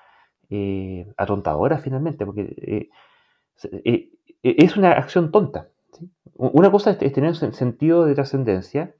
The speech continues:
y otra cosa totalmente distinta es pensar que algo que, i-, imagínate un gato, no sé, pues, que, que vi-, viene y lo persigue un perro, ¿ya? ¿Te imaginas, ah, ah, un ratón, no sé, o-, oye, hasta una araña, no sé, una cucaracha,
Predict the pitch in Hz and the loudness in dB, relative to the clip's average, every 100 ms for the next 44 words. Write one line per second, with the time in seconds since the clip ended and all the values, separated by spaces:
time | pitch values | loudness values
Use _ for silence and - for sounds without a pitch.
0 | _ _ _ - 117 135 143 156 156 135 | _ _ _ -8 -2 0 -2 -2 -4 -4
1 | 110 120 139 156 151 143 147 151 156 143 | -4 -4 -6 -6 -8 -6 -8 -8 -8 -8
2 | 135 147 147 135 - 123 131 127 127 - | -8 -8 -6 -4 -4 -4 -4 -4 -6 -6
3 | 113 107 127 131 175 170 139 151 127 107 | -4 2 2 2 0 0 0 2 2 0
4 | 101 120 92 - - - 110 - 117 - | -4 -8 -8 -12 -20 -16 -16 -12 -10 -8
5 | 123 135 123 113 - 117 120 113 135 110 | -6 -4 -4 -4 -4 -4 -4 0 4 4
6 | 87 - - 110 135 _ _ _ _ _ | 0 -12 -12 -12 -12 _ _ _ _ _
7 | - _ _ _ - 131 127 185 214 - | -20 _ _ _ 0 2 2 0 0 -2
8 | - - - - _ _ _ _ _ _ | -10 -14 -14 -16 _ _ _ _ _ _
9 | - 170 180 156 160 190 131 131 131 - | -6 -2 2 2 4 2 0 -4 -6 -8
10 | 120 135 170 151 160 147 123 165 143 131 | -6 -2 0 0 -2 -2 0 0 -2 -4
11 | 127 151 139 143 143 117 151 117 110 | -4 -4 -4 0 2 2 0 -4 -10